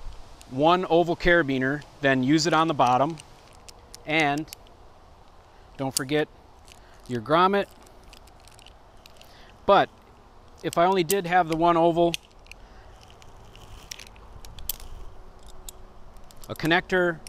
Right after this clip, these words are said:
like the Shadow from point A to point B, right? This c-, connector is designed to keep the load close to the spine, all right? If,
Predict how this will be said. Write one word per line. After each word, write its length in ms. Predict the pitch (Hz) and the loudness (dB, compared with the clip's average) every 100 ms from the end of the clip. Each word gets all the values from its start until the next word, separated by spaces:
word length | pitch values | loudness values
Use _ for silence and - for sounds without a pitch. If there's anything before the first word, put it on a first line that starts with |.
| - - - - | -10 -10 -12 -8
like 180 | 147 139 | -6 -6
the 60 | 127 | -8
Shadow 560 | - 151 160 175 170 | 0 2 4 2 -2
from 220 | 143 143 | -4 -8
point 320 | 117 165 165 147 | -6 -4 -4 -2
A 160 | 156 160 | -4 -2
to 80 | |
point 360 | 143 151 143 117 | -4 -6 -6 -6
B, 380 | 175 180 185 180 - - - - | -6 -6 -6 -10 -18 -16 -16 -10
right? 200 | 139 160 | -6 -6
This 280 | - 151 - | -6 -6 -6
c-, 80 | - - - - | -10 -18 -16 -6
connector 400 | 151 156 - 156 | -2 0 0 -4
is 100 | 135 | -4
designed 540 | 127 135 135 139 139 - - - | -6 -2 0 0 -4 -10 -20 -20
to 100 | - | -16
keep 200 | - 160 | -8 -8
the 100 | - | -4
load 380 | 135 143 151 139 | 0 2 2 0
close 260 | - 143 - | -2 -4 -4
to 100 | 139 | -8
the 100 | 131 | -6
spine, 480 | - 143 147 160 156 - - - - - | -2 0 0 -2 -6 -16 -20 -20 -14 -4
all 80 | |
right? 240 | 131 156 - - - - - - | 0 0 -2 -14 -20 -20 -20 -20
If, 80 | - | -20